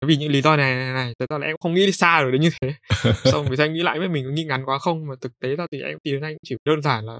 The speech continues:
Speaker 1: vì anh là những người mà có đầy đủ tiêu chí trở thành khách mời của Ba Chấm.
Speaker 2: Ừ.
Speaker 1: Chứ em không nghĩ xa đến cái mức mà kiểu về sau kết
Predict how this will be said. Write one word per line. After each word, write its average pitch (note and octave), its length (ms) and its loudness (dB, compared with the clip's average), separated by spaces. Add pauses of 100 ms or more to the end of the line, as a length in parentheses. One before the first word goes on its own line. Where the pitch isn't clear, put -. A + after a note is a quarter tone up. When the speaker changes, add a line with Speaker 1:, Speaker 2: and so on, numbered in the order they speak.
(100)
Speaker 1:
vì B2 100 -6
anh C#3+ 200 -6
là C3 140 -10
những B2+ 200 -12
người C3+ 160 -4
mà A#2+ 60 -8 (100)
có - 60 -4
đầy C#3 120 2
đủ C3 200 6
tiêu D3+ 120 2
chí B2+ 340 -4
trở A2 80 -4
thành G#2+ 140 -8
khách D#3 80 -4
mời B2+ 240 -4
của A#2 60 -10
Ba B2 120 -4
Chấm. A2+ 180 -2 (120)
Speaker 2:
Ừ. C3 80 2 (100)
Speaker 1:
Chứ E3 60 4
em E3+ 80 0 (120)
không F3 140 -2
nghĩ F#3+ 80 -4
xa E3 240 4
đến D#3 120 2
cái D#3 60 0
mức G3 200 2
mà C3+ 160 -2
kiểu A2 240 -2
về A#2 80 -6
sau D3 420 0
kết E3 60 4